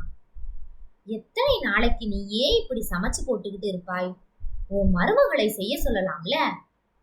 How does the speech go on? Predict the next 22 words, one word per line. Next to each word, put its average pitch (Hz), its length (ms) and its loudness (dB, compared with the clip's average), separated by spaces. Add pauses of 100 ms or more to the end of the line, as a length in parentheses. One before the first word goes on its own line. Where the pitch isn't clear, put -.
அப்படி 220 520 0
என்ன 247 300 2
அவள் 285 180 2
வானத்திலிருந்து 262 800 0
குதித்து 269 320 -6
விட்டாள்?" 277 520 0 (100)
என்றார் 196 540 -4
சந்திரா. 175 380 -2 (840)
"அட, 190 200 -2 (540)
அவ 190 180 -4
சின்ன 254 400 0
பொண்ணு, 202 280 -2 (300)
அவளுக்கு 202 440 0
சமையல் 226 440 -4
எல்லாம் 233 240 -2
தெரியாது" 226 560 -2
என்றார் 196 460 -4
காவேரி. 175 640 -6 (840)
"எனக்கெல்லாம் 190 600 0
இப்படி 202 300 0
மருமகள் 240 500 -2
வந்தா 208 300 -4